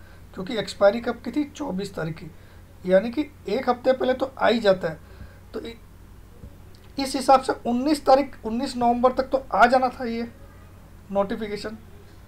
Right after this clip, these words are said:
लेकिन अभी तक नहीं आया और आज बीस तारीख भी हो गई। अगर आज शाम तक नहीं आता, इसका मतलब short selling का बैन शायद हट गया। ये बहुत बड़ा major point है market की विनाश होने के लिए,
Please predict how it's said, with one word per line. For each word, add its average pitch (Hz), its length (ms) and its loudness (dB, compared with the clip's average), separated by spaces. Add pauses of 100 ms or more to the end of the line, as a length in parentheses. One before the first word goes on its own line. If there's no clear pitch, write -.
(160)
लेकिन 185 320 -8
अभी 185 140 -6
तक - 200 -8
नहीं 220 100 -2
आया 226 100 0
और 208 160 -2
आज 190 180 2
बीस 160 320 -10
तारीख 180 220 -6
भी 160 100 -10
हो 156 120 -8
गई। 156 160 -12 (480)
अगर 220 300 6
आज 262 180 8
शाम 254 260 0
तक 233 140 -6
नहीं 240 160 -4
आता, 240 160 0
इसका 233 240 -4
मतलब 214 320 -2
short 185 360 -2
selling 180 260 -6
का 208 100 0
बैन 180 320 -8 (520)
शायद 214 380 -4 (200)
हट 156 280 -10
गया। 147 380 -12 (800)
ये 202 80 -6
बहुत 185 340 -2
बड़ा 285 240 -6 (440)
major 202 360 2
point 220 320 -4
है 233 80 0
market 185 460 -4
की - 180 -8 (440)
विनाश 220 560 4
होने 175 200 0
के 170 140 -8
लिए, 151 220 -4